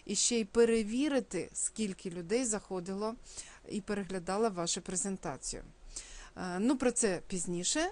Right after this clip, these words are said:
а зараз про другий спосіб. Е, другий спосіб, е, скоротити ссылку, е, є таким. Е,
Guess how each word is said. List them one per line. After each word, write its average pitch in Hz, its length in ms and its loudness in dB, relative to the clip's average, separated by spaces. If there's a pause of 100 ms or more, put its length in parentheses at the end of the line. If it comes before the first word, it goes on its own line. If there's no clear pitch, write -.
а 208 140 -2
зараз 320 420 2 (120)
про 254 160 2
другий 226 500 0 (100)
спосіб. - 560 -4 (920)
Е, 190 220 -4
другий 339 360 8
спосіб, 330 560 4 (160)
е, 214 280 0
скоротити 247 680 2
ссылку, 339 680 4 (360)
е, 214 220 0
є 226 340 2 (100)
таким. 196 480 -2 (720)
Е, - 40 -8